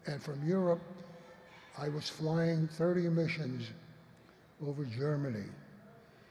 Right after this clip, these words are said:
And boy, some of those missions, especially when you went to a city like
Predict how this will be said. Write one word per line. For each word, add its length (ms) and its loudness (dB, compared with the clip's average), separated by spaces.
And 240 -2
boy, 220 2
some 280 -2
of 100 2
those 260 -6
missions, 540 -4
especially 480 -6
when 220 -6
you 100 -4
went 260 -6
to 100 -10
a 60 -10
city 340 -4
like 260 -4